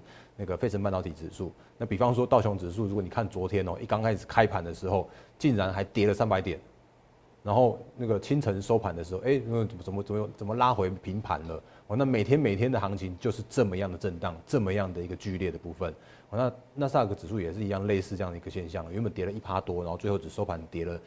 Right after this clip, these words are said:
零点四七percent哦。那我，其实我一直不断强调的就是说，在最近这段时间，你必须要，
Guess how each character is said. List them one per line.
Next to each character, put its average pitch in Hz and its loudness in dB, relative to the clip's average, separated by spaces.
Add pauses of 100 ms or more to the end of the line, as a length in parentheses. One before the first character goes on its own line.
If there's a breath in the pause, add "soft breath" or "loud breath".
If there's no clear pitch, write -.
(240 loud breath)
零 104 0
点 90 0
四 95 -6
七 - -8
percent 92 -2
哦。 71 -10 (360 loud breath)
那 151 6 (220)
我， 117 4 (140)
其 - 0
实 175 4
我 120 4
一 - 0
直 120 0
不 113 -6
断 117 2
强 98 -2
调 110 4
的 95 0
就 90 -6
是 104 -2
说， 104 0
在 98 2
最 110 2
近 101 -2
这 101 2
段 98 2
时 - -8
间， 92 0 (480)
你 104 2
必 131 8
须 120 4
要， 101 8